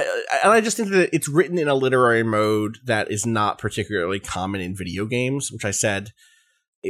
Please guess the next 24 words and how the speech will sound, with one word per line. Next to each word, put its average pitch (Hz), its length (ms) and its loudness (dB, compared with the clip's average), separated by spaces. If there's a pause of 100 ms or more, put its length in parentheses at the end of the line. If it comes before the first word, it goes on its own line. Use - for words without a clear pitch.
(120)
which 117 160 -4
I 107 140 0 (100)
said 127 200 4
during 107 220 2
the 98 60 -4
stream, 110 480 -2
and, 113 180 -2
and, 113 380 -4
and 123 340 0
sometimes 196 460 2
I 175 40 6
think 156 160 0
we 139 120 0
can 127 80 -2
confuse 120 480 -2
that 120 180 2
mode 113 260 0
for - 160 -12
quality 104 540 -2
in 95 80 -8
and 98 120 -6
of 95 100 -8
itself, - 580 -2 (100)
the, 104 180 -10